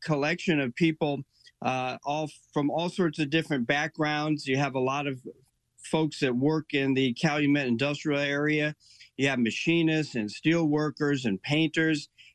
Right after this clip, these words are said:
And then you have, uh, what people might assume more typical surfers,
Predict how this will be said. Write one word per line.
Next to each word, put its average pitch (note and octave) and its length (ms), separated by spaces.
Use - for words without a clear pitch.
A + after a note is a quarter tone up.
And F#3+ 100
then A3 140
you G#3+ 100
have, F#3+ 340
uh, E3 260
what E3 280
people E3+ 380
might D#3 280
assume D#3+ 320
more D3+ 300
typical D3+ 540
surfers, D#3+ 640